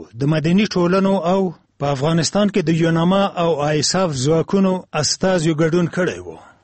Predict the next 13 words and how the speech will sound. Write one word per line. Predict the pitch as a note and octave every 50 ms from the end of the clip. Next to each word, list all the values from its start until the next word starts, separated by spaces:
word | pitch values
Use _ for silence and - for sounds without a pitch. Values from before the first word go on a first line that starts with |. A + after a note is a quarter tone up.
| _ _ _ _ _ _ _ _ _ _ _ _
ویناوالو | B2 B2+ C3+ C#3+ D3+ D#3+ E3+ E3+ F3 F#3+ A3 A3 G3+ G3
ویل، | F#3+ G3 G3+ G#3 G#3+ G#3 F#3 - _ _ _
د | C#3+ B2 D#3
ښځینه | C#3+ - E3+ D#3+ E3 F#3 G3 A#3 A3+ -
پولیسو | G#3 G3 F#3+ G#3 - - G#3+ G3+
له | F#3+ F3 E3+
موجودیته | E3+ E3+ E3 D#3+ D#3 C#3 C#3+ D#3+ D3+ F#3 G3 G3 - F#3
پرته | D#3 - F3 F#3+ F#3 - - G2 - - - - - _ _
د | C3+ D3
پولیسو | C#3+ - G3 F#3 A#3 B3+ - G#3+
ځواکونه | F#3+ D#3 D3 E3 E3+ E3+ - - G#3+ G3+ F#3+ F3+
نیمګړي | F3 E3+ E3 D#3+ D3 F3 F#3+ F3 C3 A2+
دي. | - G2+ F2